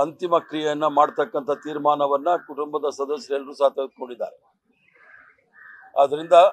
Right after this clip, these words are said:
ಇವತ್ತು ರಾತ್ರಿ ಹನ್ನೊಂದು, ಹನ್ನೊಂದು ಗಂಟೆಗೆ ಬರ್ತಕ್ಕಂಥದ್ದು, ಸುಮಾರು ಅಲ್ಲಿಂದ ಬರಬೇಕಾದ್ರೆ ಹನ್ನೆರಡು, ಹನ್ನೆರಡೂವರೆ ಆಗುತ್ತೆ ಇಲ್ಲಿ.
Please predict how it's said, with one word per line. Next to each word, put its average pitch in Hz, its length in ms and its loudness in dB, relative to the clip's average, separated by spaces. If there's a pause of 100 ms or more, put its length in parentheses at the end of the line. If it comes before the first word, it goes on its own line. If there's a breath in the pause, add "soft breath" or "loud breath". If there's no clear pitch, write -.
(1400)
ಇವತ್ತು 147 240 -2
ರಾತ್ರಿ 170 420 6
ಹನ್ನೊಂದು, 165 520 0 (560)
ಹನ್ನೊಂದು 165 260 -2
ಗಂಟೆಗೆ 156 300 -6
ಬರ್ತಕ್ಕಂಥದ್ದು, 156 880 -2
ಸುಮಾರು 156 480 0
ಅಲ್ಲಿಂದ 151 240 -2
ಬರಬೇಕಾದ್ರೆ 156 640 0
ಹನ್ನೆರಡು, 156 440 -2
ಹನ್ನೆರಡೂವರೆ 151 460 -2
ಆಗುತ್ತೆ 151 320 -2
ಇಲ್ಲಿ. 151 180 -10